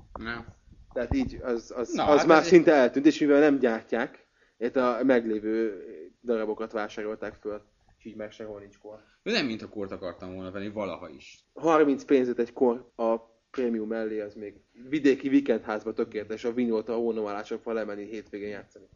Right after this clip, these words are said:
Speaker 1: Ja, tehát E három, E három és Nintendo,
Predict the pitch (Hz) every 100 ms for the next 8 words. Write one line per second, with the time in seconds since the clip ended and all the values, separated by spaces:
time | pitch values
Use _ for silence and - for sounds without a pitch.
0 | _ - 113 101 _ _ - 139 156 139
1 | 127 113 104 98 - _ - 131 139 117
2 | 110 - 117 110 110 98 101 98